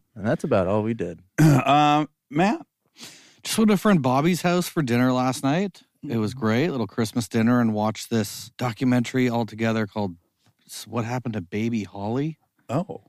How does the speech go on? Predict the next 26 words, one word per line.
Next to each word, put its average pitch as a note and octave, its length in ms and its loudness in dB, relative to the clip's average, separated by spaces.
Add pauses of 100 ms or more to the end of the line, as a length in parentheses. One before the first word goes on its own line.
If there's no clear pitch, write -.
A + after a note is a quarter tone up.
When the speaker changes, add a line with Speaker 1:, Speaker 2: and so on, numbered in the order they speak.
Speaker 3:
You D3 100 -6
guys D3+ 140 0
know E3 100 2
about D#3 140 0
this D#3 100 -4
story? D#3+ 340 0
This C#3+ 160 -2
girl D3 360 2
was D3 160 2
Speaker 2:
Mm. - 20 -2
Speaker 3:
like, B2+ 260 0 (480)
they C#3 80 0
found D#3+ 340 0
two E3 200 0
people C3 640 0 (180)
murdered B2+ 460 4
forty D3+ 360 0
years A#2+ 300 2
ago. G2+ 160 -4
They F2 100 -8
found A2 200 -2
their A2 80 0
bodies G2 380 -2
forty G2+ 320 -2
years F#2 300 -2
later. F2 400 -6